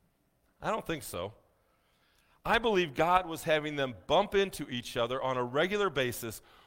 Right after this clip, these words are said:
waiting for the two of them to wake up.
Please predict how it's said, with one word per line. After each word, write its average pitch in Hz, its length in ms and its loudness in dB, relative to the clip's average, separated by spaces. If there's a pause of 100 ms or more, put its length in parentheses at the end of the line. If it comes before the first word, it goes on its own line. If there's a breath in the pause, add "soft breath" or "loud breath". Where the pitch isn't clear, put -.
(120 soft breath)
waiting 170 500 2
for 156 160 0
the 143 140 4
two - 400 -2
of 175 100 4
them 123 280 2 (420 loud breath)
to 202 100 -4
wake 135 380 2
up. - 480 2